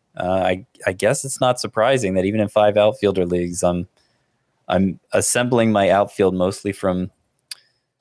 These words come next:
mid to late round outfielders. I mean, we got the N L R B I leader going in this range in Adam Duvall, uh, who also nearly hit forty home runs last year. He's gonna drain your batting average, yeah,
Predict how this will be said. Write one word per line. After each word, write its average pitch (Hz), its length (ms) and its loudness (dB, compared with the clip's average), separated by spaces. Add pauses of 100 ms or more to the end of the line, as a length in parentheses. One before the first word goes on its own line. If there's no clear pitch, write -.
(480)
mid 98 440 0
to 107 120 -2
late 98 260 0
round 92 300 2
outfielders. 87 640 0
I 107 60 -2
mean, 101 160 -2
we 117 100 0
got 147 200 0
the - 140 -4
N 131 180 0
L 123 260 2
R 113 200 2
B 110 200 -2
I 120 240 2
leader 85 500 -8 (460)
going 104 320 2
in 98 100 -2
this 98 240 -2
range 87 300 -2
in 87 80 -4
Adam 98 320 0
Duvall, 95 640 0 (880)
uh, 87 260 0
who 101 140 -2
also 104 320 2
nearly 104 400 0
hit 110 180 -2
forty 104 320 0
home 101 220 0
runs 135 280 0
last 82 360 -2
year. 78 100 -8
He's 101 140 -4
gonna 123 180 2
drain 110 260 0
your 95 120 2
batting 104 400 2
average, 98 400 -2
yeah, 101 400 2